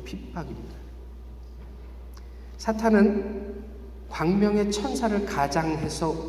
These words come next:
우리에게 다가올 것입니다. 저희 눈에 보기에는 천사처럼 보이지만 그가 하는 말은 사탄의 이야기입니다. 유혹입니다. 그게 어떻게 핍박이 되지 않을 수 있겠습니까?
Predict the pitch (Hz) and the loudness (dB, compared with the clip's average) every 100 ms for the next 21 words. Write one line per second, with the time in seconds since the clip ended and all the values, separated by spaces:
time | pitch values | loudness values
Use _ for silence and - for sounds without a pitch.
0 | 170 160 165 160 139 139 160 135 113 - | -2 2 4 2 2 -2 -4 -6 -6 -6
1 | - - - - - - - - - - | -10 -12 -12 -14 -14 -14 -14 -14 -14 -14
2 | - - - - - - - - - - | -14 -14 -14 -14 -14 -14 -14 -14 -14 -14
3 | - - - 180 196 185 196 185 165 170 | -14 -12 4 6 8 10 10 8 6 6
4 | 175 175 247 233 226 220 196 170 - 117 | 6 4 2 2 2 2 2 2 4 0
5 | 123 - - 208 - - - - - - | -2 -4 -6 -6 -10 -12 -14 -14 -14 -14
6 | - - - 175 180 214 190 - - 110 | -14 -8 -2 2 4 6 6 4 0 -4
7 | - - - - - - - - 202 214 | -6 -8 -12 -12 -14 -14 -14 -10 -10 -4
8 | 214 - 117 113 - - - - - - | 0 0 -2 -6 -8 -10 -12 -12 -14 -14
9 | - - - 139 160 165 214 214 - - | -14 -14 -12 -4 -2 0 0 0 -6 -10
10 | - - - - - - - - - - | -12 -14 -14 -14 -14 -14 -14 -14 -14 -14
11 | - - 208 208 - 185 - - 208 190 | -6 2 6 8 8 4 4 0 2 2
12 | 165 143 147 127 131 - - 127 - - | 2 2 2 2 2 0 -4 -4 -4 -6
13 | - - | -8 -12